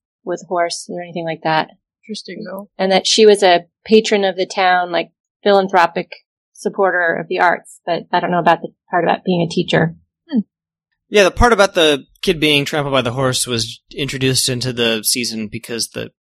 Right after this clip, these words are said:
Speaker 3: kid's parents wanted the kid out of the show. So they had to spontaneously create this plot that he would die.
Speaker 2: Yeah.
Speaker 3: So, if not that, I think little William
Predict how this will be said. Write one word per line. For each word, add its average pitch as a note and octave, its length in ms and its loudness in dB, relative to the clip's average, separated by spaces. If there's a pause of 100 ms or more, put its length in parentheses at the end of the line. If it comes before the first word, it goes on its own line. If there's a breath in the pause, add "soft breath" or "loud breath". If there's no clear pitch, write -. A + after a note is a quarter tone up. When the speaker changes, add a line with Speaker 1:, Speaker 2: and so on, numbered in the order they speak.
(640)
Speaker 3:
kid's C#3 220 -6
parents A#2 500 -4
wanted A2 280 -6
the A#2+ 60 -14
kid A#2 220 -6
out A2 180 -2
of G#2+ 100 -10
the A2+ 60 -12
show. - 360 -14 (300)
So - 120 -8
they B2 120 -6
had A#2+ 220 -2
to A2 260 -6 (340)
spontaneously A2+ 800 -6
create G#2+ 400 -8
this A#2 180 -8
plot A#2 440 -8
that - 160 -12
he B2+ 120 -18
would B2 120 -14
die. - 320 -12 (320)
Speaker 2:
Yeah. - 180 -10 (180)
Speaker 3:
So, A2+ 540 -8
if - 180 -14
not C#3 240 0
that, A#2+ 280 2
I A2+ 100 -4
think A2+ 260 -10 (460)
little C3 300 -2
William B2 500 -2